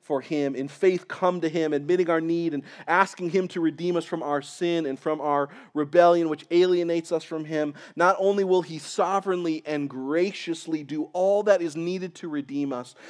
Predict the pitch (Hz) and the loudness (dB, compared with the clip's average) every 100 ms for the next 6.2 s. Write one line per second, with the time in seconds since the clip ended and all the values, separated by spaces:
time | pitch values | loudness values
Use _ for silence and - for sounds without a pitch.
0 | - 170 180 180 170 - - 208 202 190 | -12 8 8 8 -2 -10 -6 -2 0 0
1 | 185 190 175 175 170 160 - 180 175 - | 0 -2 -2 -2 -2 -4 -4 -2 -2 -4
2 | 151 - - - 160 151 - 202 196 180 | -8 -10 -20 -4 -4 -2 4 8 8 6
3 | 170 175 170 - 180 175 160 190 175 175 | 4 4 2 0 -6 -6 -6 -8 -2 -2
4 | 185 - 185 139 135 - - 185 170 131 | -2 -4 -2 -2 -4 -10 -10 -8 -6 -8
5 | 113 113 117 147 147 139 113 110 156 160 | -10 -12 -10 -12 -12 -16 -16 -12 -10 -10
6 | 156 147 | -10 -14